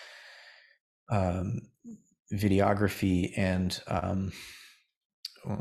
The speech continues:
what's the term I'm looking for? We, you know, we can, we can speed up,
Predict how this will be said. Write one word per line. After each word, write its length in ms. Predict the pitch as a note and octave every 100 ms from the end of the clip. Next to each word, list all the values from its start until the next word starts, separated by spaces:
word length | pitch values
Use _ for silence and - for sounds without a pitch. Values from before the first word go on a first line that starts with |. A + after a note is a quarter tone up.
| - -
what's 200 | G2+ -
the 60 | G2
term 220 | - G2
I'm 100 | F#2+
looking 180 | F#2+ G2
for? 220 | - G2+
We, 180 | G2 F#2
you 80 | A2+
know, 120 | F#2
we 120 | G2
can, 240 | - F#2 F#2+
we 100 | G2+
can 180 | G2
speed 400 | F2 - B2 A2+
up, 220 | G#2+ G2+